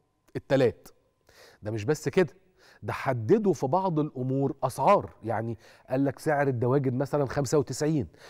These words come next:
قال لك سعر كرتونة البيض مية خمسة وأربعين. طب خليني هنا آخد معانا على التليفون بكل الترحيب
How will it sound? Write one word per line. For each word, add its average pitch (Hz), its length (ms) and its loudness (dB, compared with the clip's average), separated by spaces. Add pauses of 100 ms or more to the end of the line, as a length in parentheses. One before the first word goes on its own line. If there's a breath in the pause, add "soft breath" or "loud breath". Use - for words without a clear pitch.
(140 loud breath)
قال 131 160 0
لك 127 120 -2
سعر 143 280 2
كرتونة 143 520 0
البيض 123 260 0
مية 151 160 4
خمسة 151 320 0
وأربعين. 143 360 2
طب 113 120 -8
خليني 180 360 0
هنا 196 200 2 (300 loud breath)
آخد 147 240 -2
معانا 131 280 2
على 143 140 2
التليفون 131 400 -4
بكل 147 280 0
الترحيب 139 640 2